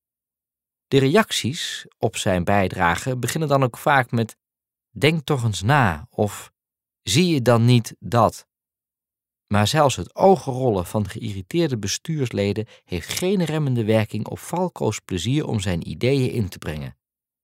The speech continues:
"Dan moet iemand hem maar eens op zijn gedrag aanspreken," stelt de secretaris voor. "Misschien is hij zich er niet zo van bewust."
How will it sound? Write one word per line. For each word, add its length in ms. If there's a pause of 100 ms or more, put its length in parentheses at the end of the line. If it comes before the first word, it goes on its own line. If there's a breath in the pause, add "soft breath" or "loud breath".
(800)
"Dan 220
moet 220
iemand 400
hem 180
maar 140
eens 220
op 120
zijn 140
gedrag 380
aanspreken," 760 (180)
stelt 540
de 80
secretaris 640
voor. 300 (920)
"Misschien 360
is 160
hij 240
zich 340
er 160
niet 160
zo 120
van 160
bewust." 520